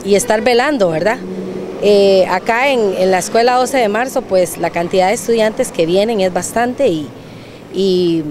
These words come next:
gracias a Dios son, son, o sea, hay bastantes áreas,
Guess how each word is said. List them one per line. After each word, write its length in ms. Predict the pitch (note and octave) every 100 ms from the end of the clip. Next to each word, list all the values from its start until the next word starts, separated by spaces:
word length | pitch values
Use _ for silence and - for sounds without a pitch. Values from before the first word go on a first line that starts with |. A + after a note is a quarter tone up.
| C#3+ E3+
gracias 340 | G3 G#3+ A#3+
a 40 | G3
Dios 220 | G#3 A#3
son, 340 | G#3+ G#3 G#3 -
son, 580 | - G#3 A3 G3+ E3 D#3 - - -
o 80 |
sea, 240 | E3+ A3+ F#3+
hay 160 | G#3+
bastantes 560 | G3 G3+ - G#3+ A#3 -
áreas, 460 | G#3 A3+ G#3 -